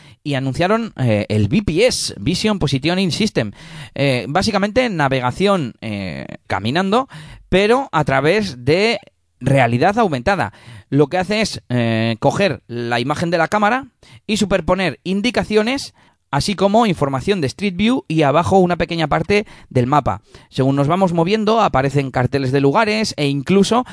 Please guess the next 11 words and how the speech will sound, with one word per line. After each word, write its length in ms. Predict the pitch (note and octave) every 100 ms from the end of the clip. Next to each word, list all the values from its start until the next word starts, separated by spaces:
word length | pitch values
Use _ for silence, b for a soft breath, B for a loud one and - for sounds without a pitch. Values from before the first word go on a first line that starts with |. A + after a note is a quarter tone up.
| B B
apareció 640 | A2+ A#2+ A#2 - C#3+ E3
una 340 | - D#3 D#3 D3
mascota 400 | C#3+ - D#3 E3
virtual 460 | C3 C3 D3+ E3+ B D3 B
que 140 | -
nos 220 | B2+ A#2+ A#2
guía 340 | C#3 D3+ E3+ -
en 200 | C3 B2
nuestra 380 | A#2 - A2+
travesía, 560 | G#2+ C3 A#2 A2+ D3+ G2
¿no? 200 | D3 A3+